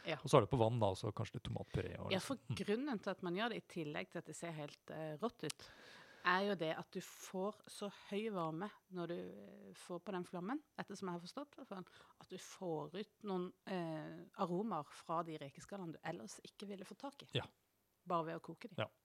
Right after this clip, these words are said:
Speaker 2: Og så, nå har vi bare snakket om
Speaker 1: Brent.
Speaker 2: smaken. <clears throat> Det er liksom litt saklige argumenter for oss å flambere, men jeg tenker altså, det, det morsomste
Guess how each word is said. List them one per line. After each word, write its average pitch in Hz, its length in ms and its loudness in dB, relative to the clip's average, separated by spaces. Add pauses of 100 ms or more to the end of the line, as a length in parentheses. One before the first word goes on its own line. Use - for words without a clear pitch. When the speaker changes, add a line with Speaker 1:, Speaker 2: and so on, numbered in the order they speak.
(680)
Speaker 2:
Og 170 80 2
så, 190 160 2 (840)
nå 156 140 8
har 151 80 12
vi 143 80 8
bare 143 120 8
snakket - 240 6
om 135 100 6
Speaker 1:
Brent. 175 300 4
Speaker 2:
smaken. 127 680 4 (120)
<clears throat> 175 360 10
Det 147 60 10
er 139 40 4
liksom 135 200 2
litt 120 80 0
saklige - 640 4
argumenter 113 480 4
for 131 100 6
oss 120 160 4
å 123 320 6 (960)
flambere, 117 460 10
men 127 140 12
jeg - 20 8
tenker 123 200 8
altså, 117 140 4
det, 120 200 4
det 117 100 0
morsomste 117 600 0